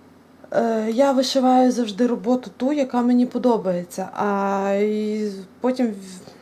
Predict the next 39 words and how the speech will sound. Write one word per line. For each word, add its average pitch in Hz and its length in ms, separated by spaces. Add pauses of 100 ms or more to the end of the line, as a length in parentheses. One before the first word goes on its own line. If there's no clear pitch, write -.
(140)
я 220 160
вже 214 240
думаю, 196 600
буде 294 220
вона 277 220
в 254 80
мене 254 220
в 240 40
інтер'єрі, 214 640
не 165 140
буде 233 320
вона 254 240
в 247 40
мене 240 300
в - 20
інтер'єрі. 214 840
Та 185 80
як 185 160
в 185 40
мене 185 240
зараз 180 300 (760)
таке 202 280
сталося, 220 720
що 196 340
в 190 40
мене 196 400 (440)
стільки 214 480
робіт, 202 800 (100)
які 196 420
в 180 80
мене 202 640
в 190 40
інтер'єрі 202 580
не 190 140
висять. 294 500
Я 214 60
вставлю 208 300
вам 196 340
фотогро-, 190 540